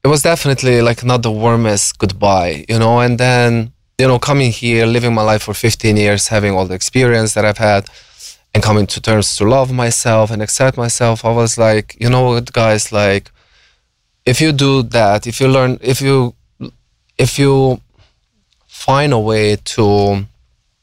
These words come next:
break away from certain situations or patterns, and you learn to build yourself up with your own, you know, kind of values and morals, and take some from your parents that they gave you, because they weren't all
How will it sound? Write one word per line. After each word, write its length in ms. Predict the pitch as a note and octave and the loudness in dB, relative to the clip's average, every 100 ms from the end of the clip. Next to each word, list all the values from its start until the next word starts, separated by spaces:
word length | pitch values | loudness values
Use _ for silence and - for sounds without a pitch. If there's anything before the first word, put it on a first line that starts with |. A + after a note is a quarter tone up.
| - | -6
break 340 | A#2+ B2 - | -2 0 -2
away 240 | A2+ A2 G#2+ | -2 0 -2
from 420 | - G#2 G2 G2 | -2 -2 -2 -4
certain 400 | - A#2 G2+ G2 | -4 -4 -4 -6
situations 800 | - - G#2 G2 F#2+ - G2 G2 | -6 -4 0 0 0 -2 -4 -4
or 100 | F#2+ | -4
patterns, 640 | G2+ F#2 F#2+ F#2+ F#2+ F#2 | -2 0 0 -2 -4 -2
and 260 | F#2+ G2 - | -2 -2 -2
you 160 | A2 G#2+ | 0 2
learn 280 | A2+ A#2 A2+ | 2 2 -2
to 480 | - A2+ G2 F#2+ F#2 _ _ _ _ _ - | -2 0 0 0 -4 _ _ _ _ _ -10
build 280 | - A#2+ C3 | -2 0 0
yourself 560 | G#2+ G2 - G2 F#2 - | -2 -2 -2 0 0 -2
up 200 | G2 - | -4 -2
with 120 | G2+ | -2
your 140 | G2+ E2 | -2 0
own, 260 | A2+ A2+ | 2 2
you 100 | G#2 | 0
know, 200 | G#2 G2 F#2 | 0 0 -2
kind 160 | - G2 | -4 -2
of 100 | E2+ | -2
values 400 | F2 F2+ F2+ F2 | 0 0 -2 -2
and 140 | F2+ | -2
morals, 460 | F2 E2+ F2+ F#2 - | -2 0 0 0 -2
and 140 | A#2 A2+ | -2 0
take 140 | E3+ | -2
some 260 | - A#2 G#2 | -2 -2 -2
from 200 | G2+ F#2 | -2 -4
your 80 | |
parents 320 | F2 A2+ G#2+ F2 | -2 -2 0 -4
that 100 | D#2+ | -8
they 80 | E2 | -12
gave 220 | C2 B1+ | -12 -12
you, 80 | C2 | -12
because 240 | E2 F#2 | -8 -2
they 80 | G2 | 0
weren't 260 | G2 G2+ - | 2 0 0
all 200 | F#2 | -2